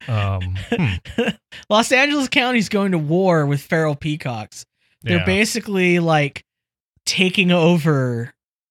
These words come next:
Speaker 2: Los Angeles County.
Speaker 1: Mm-hmm. Hmm.
Speaker 2: So, uh, this peacock include, uh, it's like an interview, but anyhow, if you, have you ever run into a peacock?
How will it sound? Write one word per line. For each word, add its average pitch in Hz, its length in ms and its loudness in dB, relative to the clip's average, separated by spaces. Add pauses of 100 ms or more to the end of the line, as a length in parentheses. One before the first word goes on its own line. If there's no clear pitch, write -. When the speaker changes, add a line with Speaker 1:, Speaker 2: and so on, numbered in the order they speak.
(140)
Speaker 2:
Los 151 300 -2
Angeles 139 420 -4
County. 117 580 -8 (320)
Speaker 1:
Mm-hmm. 92 300 0 (680)
Hmm. 139 80 2
Speaker 2:
So, 156 800 2
uh, 139 600 -2 (880)
this 156 1300 -2
peacock 170 520 2 (120)
include, 160 1160 -4 (380)
uh, 127 300 -4
it's 143 200 -2
like 170 160 0
an 156 60 0
interview, 131 540 0
but 120 200 -6
anyhow, 160 540 2 (580)
if 156 100 -4
you, 214 140 4
have 214 180 2
you 320 60 2
ever 359 140 0
run 190 220 4
into 226 260 0
a 220 40 0
peacock? 220 680 -4